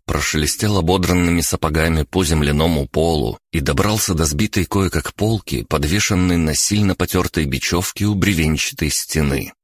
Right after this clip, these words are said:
Отшельник поправил сползающую с плеча драную рубаху и взял с полки толстую тетрадь.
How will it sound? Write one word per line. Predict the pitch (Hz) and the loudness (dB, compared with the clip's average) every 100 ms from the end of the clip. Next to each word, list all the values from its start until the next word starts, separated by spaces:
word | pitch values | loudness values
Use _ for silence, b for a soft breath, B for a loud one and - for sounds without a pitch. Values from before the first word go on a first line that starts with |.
| _ | _
Отшельник | - 78 - 82 87 80 78 | -4 -2 0 0 2 0 -2
поправил | - 76 87 90 80 | -4 -2 0 0 0
сползающую | - - 78 73 85 85 76 76 | -2 -2 -2 0 2 2 0 -2
с | 71 | -4
плеча | - 71 - 76 | -2 -4 -2 0
драную | 71 80 87 71 | 0 2 2 0
рубаху | 71 67 78 98 - 80 | 0 0 0 -2 -2 -2
и | 78 98 | 0 -2
взял | 104 87 87 | 0 -2 0
с | - | -2
полки | - 87 87 85 | 0 0 0 -2
толстую | - 87 90 - 85 82 | 0 0 0 -2 -2 0
тетрадь. | 98 - 98 95 73 - | -2 -2 -2 -2 -2 -6